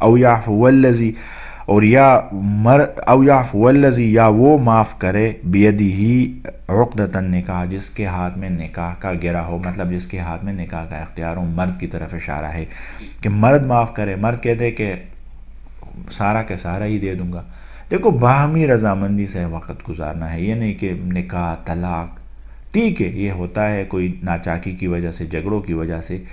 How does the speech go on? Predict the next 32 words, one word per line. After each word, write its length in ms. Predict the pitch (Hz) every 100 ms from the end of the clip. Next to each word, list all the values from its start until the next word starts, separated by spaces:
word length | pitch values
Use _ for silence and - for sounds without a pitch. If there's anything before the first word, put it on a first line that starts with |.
| - 110
लेकिन 420 | 123 139 156 - -
बेहतर 600 | 107 104 120 139 139 -
तरीके 340 | - 113 107 95
से 140 | 90
इंसान 380 | 85 85 85 82
जुदा 260 | 78 78 76
हो 180 | 78
जाए। 220 | 73 76 - - - - - - -
ये 80 |
कोई 140 | 117 113 104
इस्लाम 320 | 101 113 113
हमें 180 | 104 98
ये 120 | 90 87
बताते। 360 | 87 85 87
औ 180 | - 113
याफ़ू 340 | 117 117 117 113
वल्लज़ी, 380 | 113 113 110 113
सेटिंग 440 | - 139 170 165
नहीं 180 | 170 160
हुई 240 | 147 135
आपस 340 | 123 117 123 123
में, 160 | 123 117
ईच 220 | 117 113
अदर 220 | 107 110
के 140 | 107 101
साथ 360 | 101 98 -
उनका 320 | 92 95 101 92
वो 140 | 90
ताल्लुक़ 340 | 87 82 92 90
सही 240 | 98 95
नहीं 220 | 98 95 90
रहा, 220 | 85